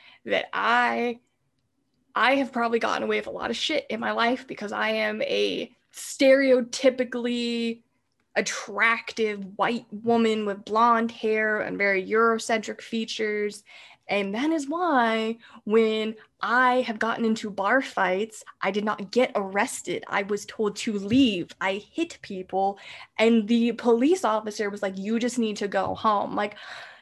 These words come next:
that would not have fucking happened if I was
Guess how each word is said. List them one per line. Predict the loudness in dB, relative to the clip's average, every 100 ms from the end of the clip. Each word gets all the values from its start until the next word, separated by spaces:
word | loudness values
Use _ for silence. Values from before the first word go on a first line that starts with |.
| _ _ _ _ _ _ 4
that | 6 6
would | 4
not | 2 2 2
have | 0
fucking | -2 -4 -4
happened | -2 0 2 -2 -6 -6 -8 -12 _ _ -4
if | 0
I | 2 4 2
was | 0 -2 0 -4 -8 -16